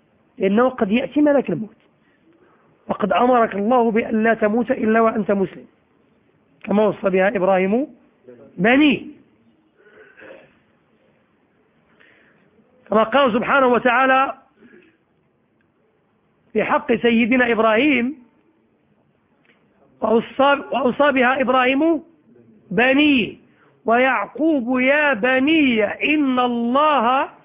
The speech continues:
اصطفى لكم الدين فلا تموتن إلا وأنتم مسلمون".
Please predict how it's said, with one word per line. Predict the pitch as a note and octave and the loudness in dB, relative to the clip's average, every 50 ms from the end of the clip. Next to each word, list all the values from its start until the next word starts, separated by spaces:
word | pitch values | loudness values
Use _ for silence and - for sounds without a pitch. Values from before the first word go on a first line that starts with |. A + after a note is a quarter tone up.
| _ _ _ _ _ _ _ _ _ _ | _ _ _ _ _ _ _ _ _ _
اصطفى | _ - _ - A#3+ A#3+ A3+ A#3+ A#3+ C4+ C#4 C4+ B3+ A#3 | _ -20 _ -2 -2 -2 0 0 0 2 2 2 2 0
لكم | A3+ A#3+ B3 A#3+ - A3+ A#3 A3+ A3 A3 | 0 -2 -4 -4 -4 -6 -4 -2 -2 -2
الدين | G3+ D#3+ D3+ C#3+ D#3+ A3 B3 C#4 D4+ E4 E4+ E4+ D#4+ C#4 - _ _ _ _ _ _ _ _ _ _ _ - | -4 -6 -10 -6 -2 0 2 2 2 2 2 0 -2 -4 -10 _ _ _ _ _ _ _ _ _ _ _ -4
فلا | G3 G3 G#3+ G3+ | -2 0 0 0
تموتن | G#3 - G3 F#3+ F#3+ F3+ - - G#3 G3+ F#3+ | 0 -2 -4 -2 -2 -4 -4 -4 -6 -4 -4
إلا | G3 - G3 F#3 F3+ F#3 F#3 F3+ | -4 -4 -6 -6 -4 -2 0 0
وأنتم | F3+ F3+ F3 D#3+ - G3+ G3+ A3 A#3 A3+ _ _ _ _ _ _ - - - - - - - - - | 0 -2 -4 -10 -6 -6 -6 -6 -6 -12 _ _ _ _ _ _ -20 -20 -20 -20 -20 -20 -20 -16 -16
مسلمون". | D#3 C#3 - - D#3 C#3+ C3 C3 | -16 -16 -14 -16 -16 -16 -16 -18